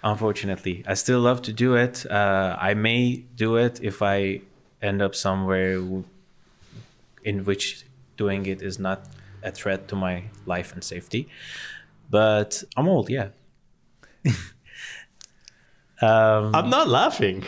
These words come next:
Speaker 1: Yeah. <laughs>
Speaker 2: I'm not saying anything.
Speaker 1: I, I, I see your expression. <laughs> You can look me up on Twitter at underline Nightwatcher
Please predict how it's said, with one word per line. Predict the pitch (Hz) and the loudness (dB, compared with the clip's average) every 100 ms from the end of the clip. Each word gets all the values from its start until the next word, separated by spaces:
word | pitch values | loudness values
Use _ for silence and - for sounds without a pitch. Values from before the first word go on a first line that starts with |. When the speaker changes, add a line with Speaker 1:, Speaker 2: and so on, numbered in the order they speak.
| 127 | -2
Speaker 1:
Yeah. | 120 156 139 107 87 - | 4 6 6 4 -2 -2
<laughs> | 127 117 - - - - - _ _ - - - - | 0 2 0 -2 -14 -20 -20 _ _ -18 -16 -16 -4
Speaker 2:
I'm | 175 185 | 2 4
not | 175 185 | 4 4
saying | 185 202 143 | 2 4 2
anything. | 165 185 - 78 - | 2 0 -2 -6 -4
Speaker 1:
I, | 104 113 | -2 0
I, | 135 147 156 | 0 0 2
I | 143 | 0
see | 143 190 | 0 0
your | 110 | 0
expression. | - 87 82 - - 117 - | -2 -4 -4 -6 -10 -14 -2
<laughs> | 160 113 117 - - - - - | 0 2 0 -2 -10 -16 -12 0
You | 127 | 2
can | 151 | 2
look | 147 143 | 2 2
me | 139 | 2
up | 135 131 | 2 2
on | 113 113 107 | 0 0 0
Twitter | 110 110 139 147 - _ - | 0 2 2 0 -8 _ -4
at | 101 - - - - _ _ - | -2 -2 -8 -12 -16 _ _ -4
underline | 107 107 104 95 98 101 98 98 | 0 2 2 2 2 0 -2 0
Nightwatcher | 95 95 - 101 95 - 95 | 0 0 0 0 0 -2 -2